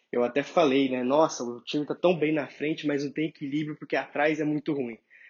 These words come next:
Agora atrás continua ruim e o meio-campo e o ataque caiu um pouco de produção, o que é normal, apesar de eu achar que falta o dedinho do treinador aí. Vamos torcer pra que o Lampard consiga melhorar e equilibrar mais, principalmente a defesa.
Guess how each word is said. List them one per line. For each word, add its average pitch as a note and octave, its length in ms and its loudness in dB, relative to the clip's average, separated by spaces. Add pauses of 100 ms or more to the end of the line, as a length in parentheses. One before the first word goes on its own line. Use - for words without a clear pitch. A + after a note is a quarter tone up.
(120)
Agora A#2+ 400 2
atrás C#3+ 300 2
continua D#3+ 560 4
ruim D#3+ 440 2
e D#3+ 140 -2
o D3 100 2
meio-campo D#3 920 0
e C#3 340 -4
o C3+ 60 0
ataque C3 440 -2
caiu C#3 280 -2
um C#3 60 -6
pouco C3+ 260 -10
de - 120 -18
produção, D3 500 -6 (460)
o C3+ 80 -4
que C#3+ 120 2
é C#3 60 6
normal, C#3 500 4
apesar C3+ 380 -2
de C#3 60 -4
eu C#3 80 2
achar C3+ 260 -4
que - 120 -16
falta B2+ 420 -2 (280)
o B2+ 60 -6
dedinho C3 400 -2
do B2+ 100 -4
treinador B2+ 460 -4
aí. B2 220 0
Vamos C3+ 320 -2 (340)
torcer B2+ 380 -2
pra B2+ 100 -10
que C3+ 100 -8
o - 20 -2
Lampard B2+ 320 -6
consiga B2+ 560 -6 (320)
melhorar C3+ 600 2 (420)
e E3 100 2
equilibrar D#3+ 680 0
mais, D3+ 400 0
principalmente E3+ 1080 -2
a D3 160 0
defesa. A#2+ 560 -4